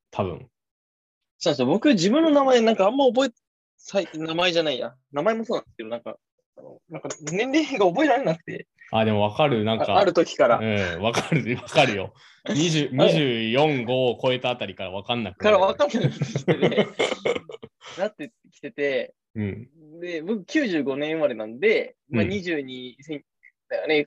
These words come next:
Speaker 2: 差し引きすると、まあ、だからね、七だから、二十七
Speaker 1: そうだね。
Speaker 2: になったんですね。私は。
Speaker 1: なるほど、
Speaker 2: はい。
Speaker 1: なるほど。おめでとうございます。
Speaker 2: はい。
Speaker 1: そう。そう、
Speaker 2: そう、でも結構、
Speaker 1: そうだ。うん。
Speaker 2: あの、やっぱり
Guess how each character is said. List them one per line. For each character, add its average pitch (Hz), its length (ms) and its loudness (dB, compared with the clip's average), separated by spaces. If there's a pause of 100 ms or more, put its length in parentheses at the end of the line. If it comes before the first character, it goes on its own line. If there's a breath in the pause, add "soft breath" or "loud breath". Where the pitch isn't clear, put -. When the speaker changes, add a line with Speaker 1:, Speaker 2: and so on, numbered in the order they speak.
Speaker 2:
差 156 100 -6
し - 140 -4
引 160 60 0
き - 40 -12
す 165 140 0
る 156 100 2
と、 160 160 2
ま 127 280 4
あ、 - 40 0 (240)
だ 120 100 -4
か 104 100 -2
ら 95 80 2 (280)
ね、 120 240 -2 (380)
七 123 260 2
だ 101 100 -4
か - 100 -12
ら、 117 40 -8
二 123 120 -4
十 107 100 -4
七 - 280 -8 (460)
Speaker 1:
そ 107 200 -2
う - 40 -4
だ - 60 -6
ね。 - 80 -4
Speaker 2:
に 320 100 0
な 123 120 2
っ - 120 -4
た - 80 -4
ん - 80 -8
で - 80 -18
す 139 240 -14
ね。 185 160 0 (100)
私 - 240 -14
は。 104 80 -2
Speaker 1:
な 98 60 2
る 92 60 2
ほ - 20 2
ど、 - 0 -
Speaker 2:
は 92 60 2
い。 - 20 0
Speaker 1:
な 85 100 0
る 90 60 -2
ほ 98 100 -4
ど。 87 220 -8 (480)
お 101 80 -2
め 95 100 0
で 80 60 -4
と 71 160 -2
う - 20 -4
ご - 80 -4
ざ - 60 -6
い - 60 -8
ま 104 120 -10
す。 - 240 -20 (1700 loud breath)
Speaker 2:
は 113 240 -4
い。 - 80 -2
Speaker 1:
そ - 60 -18
う。 - 100 -20 (400)
そ - 140 -2
う、 - 40 -6
Speaker 2:
そ 160 120 -8
う、 - 20 -6
で 180 80 0
も 107 80 2
結 - 160 2
構、 127 320 2
Speaker 1:
そ - 0 -
う - 20 -4
だ。 117 60 4
う 107 40 4
ん。 95 340 -2
Speaker 2:
あ 143 40 2
の、 131 260 2
や 123 40 0
っ 120 60 -4
ぱ 131 80 0
り - 180 -2